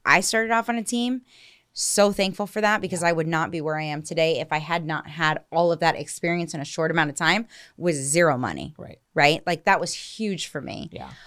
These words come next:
Speaker 1: However, some people, when they join a team, they're expecting it to just fall into their lap.
Speaker 2: <laughs>
Speaker 1: And it doesn't happen.
Speaker 2: <laughs>
Speaker 1: And that's when, like, you join a team and, like, there's already people that are established. And my favorite quote is
Speaker 2: What is it?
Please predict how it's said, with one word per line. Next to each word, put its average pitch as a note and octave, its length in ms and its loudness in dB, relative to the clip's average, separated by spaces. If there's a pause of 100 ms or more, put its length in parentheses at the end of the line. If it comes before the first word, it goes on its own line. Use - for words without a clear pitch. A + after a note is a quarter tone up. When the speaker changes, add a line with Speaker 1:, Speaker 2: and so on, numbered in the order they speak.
(240)
Speaker 1:
However, G3+ 720 4
some B3 320 0
people, E3+ 680 0
when F3+ 160 -4
they E3+ 100 -4
join D#3+ 240 -4
a D3+ 60 -4
team, E3+ 400 -2
they're D#3+ 160 2
expecting D#3 1120 0
it - 200 -2
to D#3+ 100 -6
just D3+ 360 -4 (160)
fall F3 360 2
into D#3 200 -2
their D#3+ 160 0
lap. F#3+ 380 4
Speaker 2:
<laughs> - 140 -20 (840)
Speaker 1:
And G3+ 120 2
it F#3 100 2
doesn't F3+ 220 -4
happen. C3+ 680 6
Speaker 2:
<laughs> - 20 -12
Speaker 1:
And D4+ 160 8
that's F4 240 8
when, E4 140 4
like, B3 180 4
you A#3+ 100 2
join A#3 180 4
a G#3+ 60 0
team A3 280 -2
and, G3 80 -2
like, F3+ 140 -2
there's F#3 180 -2
already F3+ 260 -2
people F3 240 -6
that E3+ 80 0
are D#3 40 -2
established. F#3+ 500 0
And E3 100 -2
my D3+ 120 -2
favorite F#3 440 -2
quote - 360 2
is D3 540 -2 (600)
Speaker 2:
What A#2 140 -2
is A2+ 120 -10
it? A#2 120 -12